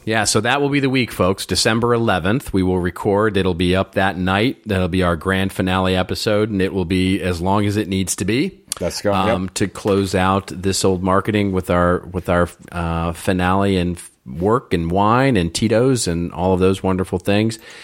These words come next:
Speaker 1: um, which we'll, of course, publish on the site on December, uh, sixteenth. Um,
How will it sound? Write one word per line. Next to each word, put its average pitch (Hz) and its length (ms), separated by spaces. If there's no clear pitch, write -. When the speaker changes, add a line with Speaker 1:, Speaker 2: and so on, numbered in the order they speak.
Speaker 1:
um, 85 200
which 85 160
we'll, 90 100
of 85 80
course, - 240
publish 87 400
on 82 240
the 80 160
site 85 340
on 82 200
December, 85 760
uh, 78 320
sixteenth. - 880
Um, 85 380